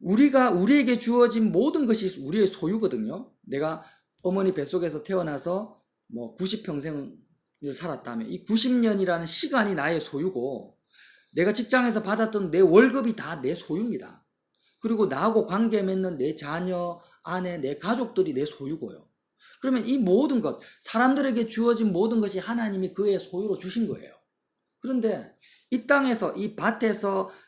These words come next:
어, 자기 소유를 판다라는 것이 뭐냐면은 모든 사람은 다 자기 소유를 다 파는 거예요. 근데, 어, 무엇을 팔겠나?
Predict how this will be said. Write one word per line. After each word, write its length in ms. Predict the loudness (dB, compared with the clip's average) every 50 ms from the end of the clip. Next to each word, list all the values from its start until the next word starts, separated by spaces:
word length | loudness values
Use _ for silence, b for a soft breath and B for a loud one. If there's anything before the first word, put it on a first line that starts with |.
| B B
어, 180 | -10 -8 -8 -6
자기 240 | -4 -2 -2 -2 -2
소유를 340 | -2 0 0 0 0 -2 -4
판다라는 540 | -4 -8 -6 -6 -4 -2 -2 -4 -4 -6
것이 240 | -6 -8 -8 -10 -12
뭐냐면은 640 | -14 -14 -14 -14 -12 -12 -12 -14 -14 -16 -18 -20 -20 _ _ _ b b b b b b b b
모든 380 | _ 6 8 8 8 6 4 4
사람은 420 | 6 6 6 6 4 2 0 -4
다 180 | -4 -6 -6 -6
자기 300 | -4 -4 -4 -4 -4 -4
소유를 300 | -2 -2 0 0 -2 -4
다 200 | -8 -14 -16 -16
파는 340 | -14 -10 -8 -6 -4 -4 -6
거예요. 240 | -8 -12 -16 -18 -20 _ _ _
근데, 160 | -8 -6 -6 -6
어, 360 | -8 -10 -12 -6 -4 -4 -4
무엇을 680 | -4 -8 -10 -6 -2 2 2 2 2 0 -4 -6 -6
팔겠나? 400 | -8 -10 -12 -10 -10 -10 -12 -16